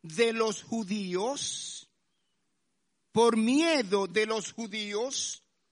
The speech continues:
Así que aquí tenemos a nuestro segundo personaje, José de Arimatea. Él era un distinguido miembro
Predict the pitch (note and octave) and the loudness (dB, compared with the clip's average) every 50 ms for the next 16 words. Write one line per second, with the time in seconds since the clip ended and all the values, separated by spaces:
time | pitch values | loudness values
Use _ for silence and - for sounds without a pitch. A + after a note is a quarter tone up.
0 | _ _ _ _ _ - D4 A3+ A#3+ E4 E4+ D4 E4 D4+ - E4 F4 E4 F4+ F4+ | _ _ _ _ _ 2 4 4 4 0 -2 0 -2 -2 -2 -2 0 0 2 2
1 | F4 F4+ F4+ F4+ F4 E4+ E4 D#4 C#4+ - D4 C4+ G3 B3 B3+ C4+ D4+ D#4 E4+ D#4+ | 4 4 4 6 6 6 6 4 2 2 0 2 2 4 4 4 4 4 4 4
2 | D#4+ D#4 D4+ - - D#4 D4+ C#4+ B3+ A#3 G#3 F#3 G3 G#3 F3+ - - _ _ A#3+ | 4 4 2 4 2 2 2 2 2 2 2 0 0 -2 -4 -6 -14 _ _ 2
3 | B3 A3 - - A3 A#3+ A#3 A#3+ A#3+ C4 C#4 D4 - - F#3+ E3+ D3+ C3 A2 - | 2 2 2 0 0 0 0 0 0 2 2 0 0 0 -2 -4 -4 -4 -8 -12
4 | _ _ - - _ - C4 D4 D#4+ F4 F4 F4 F4 F4 F4 E4 D#4 D#4+ E4 D#4+ | _ _ -20 -20 _ 4 4 4 6 6 6 6 6 6 6 2 2 2 4 4
5 | - - - - D4 C#4 C4 B3+ A3+ B3+ D#4+ F4+ F#4 F4 D#4+ C#4 G#3+ A3+ A3 G#3+ | 4 2 0 0 0 0 0 -2 -2 0 2 4 6 6 4 4 4 4 4 4
6 | G3 - - - _ _ _ _ G3 A3 A#3+ C#4+ D#4 E4 E4 D#4+ D4+ C4+ A#3+ A3 | 2 -2 -8 -18 _ _ _ _ -6 -2 0 0 0 2 2 2 2 0 0 -2
7 | F#3 G#3 G#3 G#3+ A3+ A#3+ - _ _ | -2 -2 -2 -2 -4 -6 -8 _ _